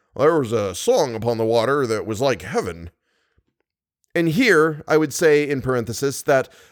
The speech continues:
on returning to town, I sought out a very old friend of mine, a man who had devoted a lifetime to strange and esoteric studies.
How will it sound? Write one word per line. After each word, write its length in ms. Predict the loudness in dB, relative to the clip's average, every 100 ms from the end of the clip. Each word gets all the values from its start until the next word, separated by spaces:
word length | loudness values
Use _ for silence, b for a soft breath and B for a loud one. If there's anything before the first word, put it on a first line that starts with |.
| b
on 160 | 0 0
returning 460 | -2 0 0 0
to 100 | -6
town, 500 | -6 -2 0 0 -4 -2
I 140 | -2
sought 240 | 2 2 4
out 160 | 2
a 40 | 2
very 280 | 2 2
old 160 | 2 0
friend 240 | 0 -2
of 100 | -2
mine, 300 | -8 -10 -14 -20 _ _ _ -4
a 80 |
man 300 | 0 4 4
who 100 | 4
had 100 | 2
devoted 440 | 0 2 2 2 0
a 80 | 2
lifetime 640 | 2 2 -2 -8 -8 -8
to 120 | -8
strange 460 | -8 -4 -4 -4 -6
and 100 | -6
esoteric 540 | -4 -6 -4 -4 -4
studies. 640 | -10 -2 -2 -2 -6 -16